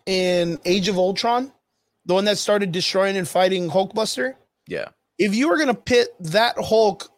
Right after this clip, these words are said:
Speaker 1: up against the She-Hulk in the trailers, who do you,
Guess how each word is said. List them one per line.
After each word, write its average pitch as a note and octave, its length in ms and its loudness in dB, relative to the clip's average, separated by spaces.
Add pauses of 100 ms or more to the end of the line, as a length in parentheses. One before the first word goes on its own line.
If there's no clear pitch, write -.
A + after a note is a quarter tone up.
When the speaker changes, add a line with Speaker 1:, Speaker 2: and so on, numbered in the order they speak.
(200)
Speaker 1:
up G#3 180 2
against G#3 560 -4 (380)
the F3 220 -4
She-Hulk A3 500 -2
in G3 80 0
the E3+ 100 -4
trailers, A#3+ 720 -4 (840)
who A3 100 -4
do A3+ 60 -2
you, A3 100 -4